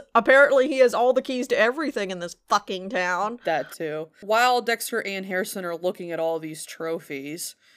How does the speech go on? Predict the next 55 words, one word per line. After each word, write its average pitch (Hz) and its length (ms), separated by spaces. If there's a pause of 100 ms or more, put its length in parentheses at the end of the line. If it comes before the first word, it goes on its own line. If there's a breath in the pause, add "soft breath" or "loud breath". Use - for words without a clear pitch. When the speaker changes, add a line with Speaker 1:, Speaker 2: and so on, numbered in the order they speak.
(300 soft breath)
Speaker 2:
Dexter 190 460
admits, 170 440 (140)
"I 180 140
did 165 260
kill 196 160
Wiggles, 175 520 (120)
and 170 180
I 160 120
killed 160 400
Arthur 165 280
Mitchell, 175 380
the 185 100
Trinity 165 380
Killer, 160 280
f-, 156 200
as 175 220
revenge 170 340
for 175 160
what 165 120
he 165 60
did 156 200
to - 120
your 151 60
mother." - 400 (300)
And 160 420
Harrison 170 440
says, 151 340
"Well, 175 440
this 208 280
motherfucker 190 500
needs 180 200
to 196 80
die 160 260
too." - 420 (400)
Speaker 1:
<laughs> 285 80 (680 loud breath)
At 277 120
that 269 120
moment, 240 240
I 240 60
thought 277 140
he 247 40
was 247 100
gonna 247 140
be 240 80
like, 233 160 (140)
"Dad, 330 220
you're 311 100
such 370 200
a - 40
Chad." 311 760
<laughs> 381 340
When 349 140
he 311 60
was 285 200
like, 247 300